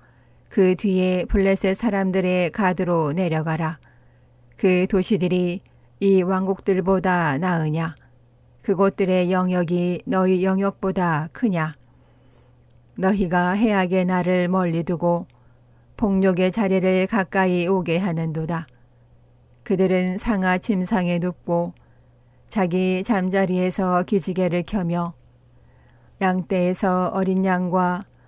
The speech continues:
외양간 한가운데서 송아지를 꺼내어 먹고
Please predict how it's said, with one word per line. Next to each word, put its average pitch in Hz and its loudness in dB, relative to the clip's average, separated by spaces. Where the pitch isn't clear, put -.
외양간 185 0
한가운데서 175 0
송아지를 180 2
꺼내어 170 0
먹고 165 -4